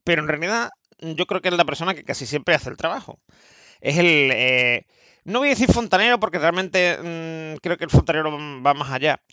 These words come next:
pero sí el conseguidor, ¿no? El que, eh,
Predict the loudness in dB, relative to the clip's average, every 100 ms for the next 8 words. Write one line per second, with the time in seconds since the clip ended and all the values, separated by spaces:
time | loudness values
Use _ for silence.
0 | -20 _ _ -2 -2 0 0 0 2 4
1 | 4 4 4 4 2 0 -4 -4 0 2
2 | 4 2 2 -8 -8 -12 -12 -6 -4 -2
3 | -4 -6 -10 _ _ _ _ -6 -4 -2
4 | -4 -6 -8 -10 -12 -12 -12 -12 -14 -14
5 | -16 -18